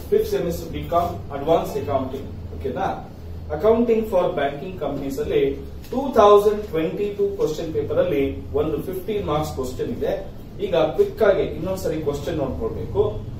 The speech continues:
The following are the balances of Mysore Bank Limited. Prepare profit and loss account and balance sheet as on thirty-first March two thousand twenty-one. ಓಕೆನಾ?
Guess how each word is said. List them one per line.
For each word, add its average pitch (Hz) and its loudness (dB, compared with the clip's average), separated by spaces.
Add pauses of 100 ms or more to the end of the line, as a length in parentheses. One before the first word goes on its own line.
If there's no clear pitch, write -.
(340)
The 170 -2
following 214 6
are 185 2
the 165 -2
balances 165 0
of - 0 (180)
Mysore 196 2
Bank 151 -2
Limited. 180 -6 (140)
Prepare 196 0 (140)
profit 175 0
and 170 -4
loss - 4
account 160 -2 (120)
and 143 -4
balance 147 4
sheet - -6 (220)
as 151 0
on - 0
thirty-first 151 -2
March - -2
two 147 -4
thousand - -4
twenty-one. - 0 (1040)
ಓಕೆನಾ? - 2